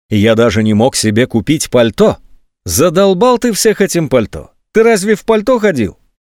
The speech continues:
Все старались себе достать американские военные куртки, отвечаю я.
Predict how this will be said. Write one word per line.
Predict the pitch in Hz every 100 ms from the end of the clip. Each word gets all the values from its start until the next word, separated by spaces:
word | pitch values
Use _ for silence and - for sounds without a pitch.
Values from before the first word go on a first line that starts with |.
| _ -
Все | - 247
старались | - 226 233 220 -
себе | 208 208
достать | 202 180 - 202
американские | 185 180 180 208 185 - 175
военные | 165 170 196 180 175
куртки, | - 202 180 -
отвечаю | 156 110 117 104 98 95 95
я. | 82 -